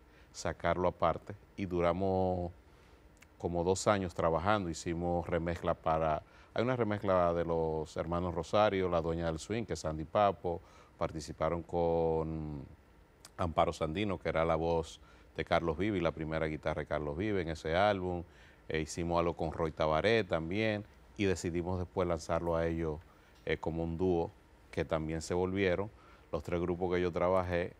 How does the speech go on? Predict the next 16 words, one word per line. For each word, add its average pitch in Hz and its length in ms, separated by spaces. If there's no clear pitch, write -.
eh, 80 300
le 92 180
dimos 87 220
la 87 60
vuelta 87 280
al 82 60
mundo 85 300
varias 85 280
veces 85 300
e 87 360
internacional, 80 800
representando 80 640
a 82 40
la 82 120
República 80 440
Dominicana. 76 560